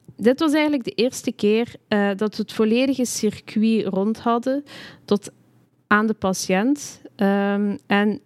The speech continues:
meestal slaan wij normaal gezien data op in onze silo's, zoals daarnet uitgelegd.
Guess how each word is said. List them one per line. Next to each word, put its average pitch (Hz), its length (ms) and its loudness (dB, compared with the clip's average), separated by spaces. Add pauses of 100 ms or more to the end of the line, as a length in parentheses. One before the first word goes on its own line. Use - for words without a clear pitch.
meestal 240 760 0 (100)
slaan 202 380 0
wij 202 140 0
normaal 202 460 -2
gezien 196 360 0
data 190 440 0
op 190 300 -4 (340)
in 202 200 2
onze 190 200 0
silo's, 262 800 -2 (240)
zoals 233 720 0
daarnet 233 420 0
uitgelegd. 254 800 -2